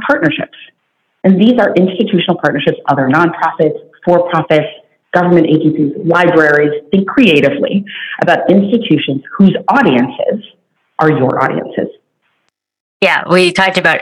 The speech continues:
Speaker 2: O P is for the nineties people.
Speaker 1: Yes!
Speaker 2: Other people's platform, right? 'Cause
Speaker 1: Baby,
Speaker 2: inevitably,
Speaker 1: yes.
Speaker 2: someone has more eyeballs than you do. And so how can you partner with them?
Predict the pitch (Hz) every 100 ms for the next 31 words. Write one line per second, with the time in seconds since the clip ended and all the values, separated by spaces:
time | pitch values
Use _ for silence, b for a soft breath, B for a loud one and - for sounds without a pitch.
0 | - 208 196 175 196 196 180 196 - -
1 | 247 208 196 185 185 202 - - 196 220
2 | 240 - - - 453 508 508 523 494 480
3 | 466 302 262 247 240 220 208 - 202 254
4 | 269 - - 220 202 190 160 156 - 190
5 | 180 220 - - 214 - - _ 220 233
6 | 202 202 220 208 196 202 190 - - -
7 | - - - - 226 254 294 302 294 285
8 | 277 247 233 233 220 214 226 240 208 269
9 | 240 190 185 196 262 277 - 196 208 202
10 | 220 254 185 170 160 185 - 190 185 165
11 | - _ _ _ - 233 220 - 262 214
12 | 196 - 240 247 226 190 180 180 165 175